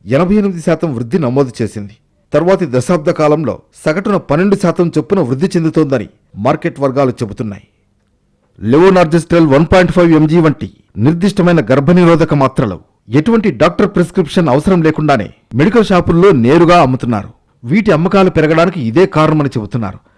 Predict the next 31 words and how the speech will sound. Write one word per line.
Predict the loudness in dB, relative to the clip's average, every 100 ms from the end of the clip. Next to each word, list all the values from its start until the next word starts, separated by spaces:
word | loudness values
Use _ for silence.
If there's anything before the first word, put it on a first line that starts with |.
| _ -6
రెండు | -2 2
వేల | 2 0
పంతొమ్మిది, | -2 -2 0 0
రెండు | 0 2
వేల | 2
ఇరవై | 2 4 2
ఒకటి | 2 0
మధ్య | 0 0
కాలానికి | 0 0 0 -2
సంబంధించిన | -2 -2 -2 -4 -4 -8 _ -12
జాతీయ | -4 -2 0 -2
కుటుంబ | -2 -2 0
ఆరోగ్య | 2 2 0 -2
సర్వే | 0 0 0 2
ఐదు | 0 0
ప్రకారం | -2 -2 -4 -4 -12 _ -8
అత్యవసర | -4 -2 -2 -2 0
గర్భనిరోధక | 0 2 4 2 2 0
మాత్రలు | 0 0 0
తీసుకునే | 0 -2 0 0
మహిళల్లో | 2 2 2 0 -4 _ _
యాభై | -4 0 2
ఏడు | 2 2
శాతం | -2 -2 -2
మంది | -4 -4 -8 _ _
వాటిని | -4 -2 -4 -10 -12 _ -4
మెడికల్ | 0 0 0
షాపుల | 0 0 -2
నుంచి | -2 -4
నేరుగా | -2 0 2 2 2
కొనుగోలు | 0 -2 0 0